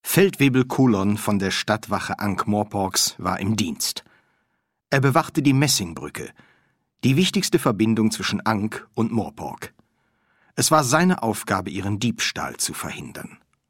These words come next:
Was die Verhütung von Verbrechen betraf, hielt es Feldwebel Kolon für angemessen, in großen Maßstäben zu denken.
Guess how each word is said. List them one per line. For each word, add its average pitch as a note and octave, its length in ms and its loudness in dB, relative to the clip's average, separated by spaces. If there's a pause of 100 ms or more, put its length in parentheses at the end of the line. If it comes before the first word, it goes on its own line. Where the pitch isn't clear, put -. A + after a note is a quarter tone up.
(960)
Was E2 160 -4
die A#2+ 120 2
Verhütung C3 480 2
von B2 160 0
Verbrechen C3 420 0
betraf, B2 460 0 (380)
hielt F3 280 4
es C#3 140 0
Feldwebel A#2+ 540 2
Kolon A2+ 340 4
für - 200 -6
angemessen, G2 600 0
in F#2+ 220 -4
großen F#2 580 0
Maßstäben E2+ 680 -4
zu - 160 -6
denken. - 400 -12